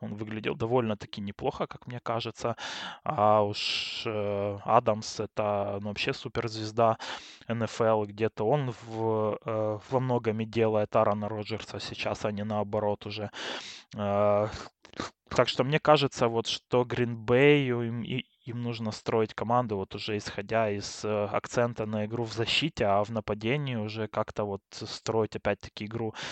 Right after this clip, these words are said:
от выноса. У них вынос очень крутой на самом деле. Э, но вот стоит как-то вот, э, вот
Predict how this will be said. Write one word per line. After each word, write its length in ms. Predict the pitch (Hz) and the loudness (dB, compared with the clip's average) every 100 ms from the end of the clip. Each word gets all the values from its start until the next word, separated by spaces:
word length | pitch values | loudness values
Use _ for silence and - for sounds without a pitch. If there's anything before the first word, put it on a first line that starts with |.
| - | -8
от 160 | - - | -8 2
выноса. 340 | 160 214 - 131 | 6 6 6 4
У 40 | |
них 200 | 127 - | 2 0
вынос 300 | 131 123 - | 0 0 0
очень 240 | 110 - 110 | -2 -4 -4
крутой 360 | 117 123 190 208 | -4 0 4 4
на 100 | 170 | 4
самом 340 | - 156 147 | 4 4 2
деле. 340 | 131 147 147 - - - - - - | 4 4 4 0 -8 -10 -10 -14 -10
Э, 1200 | 135 135 127 127 127 120 120 117 117 117 113 113 | -2 2 6 8 8 8 8 6 4 4 2 0
но 280 | 120 131 143 | -4 -2 -2
вот 200 | 131 127 | -2 -4
стоит 420 | - 117 120 113 | -4 0 2 0
как-то 340 | - 113 - 113 | -2 -4 -2 -4
вот, 200 | 110 - - | -4 -8 -6
э, 800 | 110 110 110 107 107 107 104 104 107 - - - | -4 -2 0 0 0 0 -2 -4 -8 -20 -20 -8
вот 140 | 120 | -8